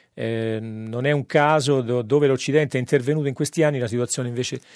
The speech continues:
di migliorare poi è peggiorata, e questi sono fatti, non è che si possono contestare. Diverso è il discorso dell'immigrazione, quindi dell'accoglienza di immigrati che possono portare con loro anche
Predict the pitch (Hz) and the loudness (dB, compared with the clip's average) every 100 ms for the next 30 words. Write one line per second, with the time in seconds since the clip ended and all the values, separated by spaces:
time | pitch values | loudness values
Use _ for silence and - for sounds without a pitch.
0 | _ 131 147 151 151 131 127 110 123 113 | _ -4 -2 2 4 4 2 0 -2 -2
1 | - 117 101 135 135 98 110 165 - 127 | -4 -6 0 2 2 0 -8 -8 -6 -6
2 | 120 107 131 101 - 104 120 135 117 113 | -6 -2 -2 -2 -10 -10 -8 -6 -6 -6
3 | 110 - 113 113 107 117 - 123 104 104 | -8 -8 -8 -10 -8 -8 -4 -4 -4 -8
4 | 95 _ - - - _ 139 143 226 160 | -12 _ -20 -20 -20 _ -6 4 6 6
5 | - 185 151 113 117 - 151 - 120 117 | 4 4 4 2 -4 0 0 0 -4 -4
6 | 117 117 113 - 196 131 127 113 110 104 | -6 -6 -4 0 2 0 -4 -6 -6 -6
7 | 131 123 160 123 - 113 107 131 113 _ | -6 0 0 0 -2 -4 -4 -6 -8 _
8 | - - _ - 117 156 151 143 156 170 | -20 -20 _ -8 -4 2 4 4 2 0
9 | 131 143 151 - - 131 - 131 117 120 | 0 2 2 -2 -4 -2 -2 -4 -4 -4
10 | - 135 123 147 131 127 123 113 117 104 | 0 0 0 -2 -2 -2 -2 -2 -4 -6
11 | 123 110 | -6 -6